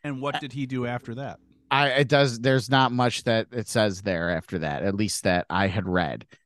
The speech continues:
Speaker 2: But the fact of the matter is, is there, like, that's, you know, if you know how, first of all, if
Speaker 1: Mm-hmm.
Speaker 2: I'm twenty-four and I know there's sixteen-year-olds at the party,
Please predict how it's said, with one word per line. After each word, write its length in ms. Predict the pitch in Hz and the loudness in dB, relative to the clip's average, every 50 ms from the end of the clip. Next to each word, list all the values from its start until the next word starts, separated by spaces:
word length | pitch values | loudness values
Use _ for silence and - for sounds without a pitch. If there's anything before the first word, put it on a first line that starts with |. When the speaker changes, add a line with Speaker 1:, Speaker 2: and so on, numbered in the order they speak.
| _ _ _ _ | _ _ _ _
Speaker 2:
But 140 | - 135 - | 0 0 0
the 60 | 143 | 2
fact 280 | - - 170 165 156 - | 2 4 6 6 6 4
of 40 | 151 | 2
the 60 | 139 | 2
matter 400 | 143 160 175 196 202 190 165 139 | 4 4 4 6 6 6 4 4
is, 420 | 113 120 120 117 117 113 113 107 - | 4 4 4 4 4 2 2 -2 -6
is 480 | - 127 120 117 113 110 104 98 110 - | -6 -2 -2 0 0 -2 -4 -6 -8 -2
there, 380 | - 127 127 127 127 123 98 139 | 0 2 4 4 4 2 0 0
like, 360 | 127 127 120 113 101 - 92 _ - _ _ _ _ _ _ _ _ _ _ _ _ | 0 0 0 0 -2 -8 -20 _ -20 _ _ _ _ _ _ _ _ _ _ _ _
that's, 840 | 120 139 151 151 160 160 - - 127 120 104 95 - - - - - _ _ _ - - _ _ _ _ _ - | 2 4 6 6 6 4 2 -2 -8 -8 -6 -8 -8 -8 -10 -12 -14 _ _ _ -20 -20 _ _ _ _ _ -6
you 260 | 156 160 160 165 170 | 0 4 6 6 8
know, 440 | 165 160 160 160 170 175 175 180 165 | 8 6 6 8 8 8 8 8 6
if 200 | - 160 - - | 4 0 -2 0
you 140 | 160 175 175 | -2 0 0
know 300 | 165 165 170 175 196 165 | 2 2 4 4 2 2
how, 240 | 151 165 165 165 - | 2 0 0 0 0
first 300 | - - 226 247 - - | 0 0 0 0 0 -4
of 80 | 165 135 | -6 -4
all, 360 | 123 117 110 107 110 107 - _ _ _ _ _ _ _ - | -4 -2 -2 -2 -2 -2 -4 _ _ _ _ _ _ _ -6
if 160 | 120 147 - | -4 -2 2
Speaker 1:
Mm-hmm. 60 | 165 | 2
Speaker 2:
I'm 160 | 196 240 269 | 2 2 2
twenty-four 840 | - - 208 220 190 180 160 - - - 113 104 101 92 87 95 110 _ _ _ _ _ _ _ _ _ _ _ _ _ _ _ _ _ _ _ _ - - | 0 0 2 2 4 4 2 0 -2 -4 -4 -2 -2 -2 -2 -4 -8 _ _ _ _ _ _ _ _ _ _ _ _ _ _ _ _ _ _ _ _ -6 -2
and 160 | 139 139 147 | 0 4 4
I 140 | 156 175 180 | 6 6 6
know 140 | 185 180 170 | 6 6 6
there's 180 | 170 160 143 | 6 4 2
sixteen-year-olds 640 | - 160 127 - - 151 151 143 135 135 131 120 113 | 0 -4 -4 -4 -4 -4 -2 0 2 0 0 0 -2
at 40 | 101 | -8
the 60 | 107 | -6
party, 480 | - - 143 139 131 113 104 107 107 | 0 2 2 4 2 2 0 -4 -4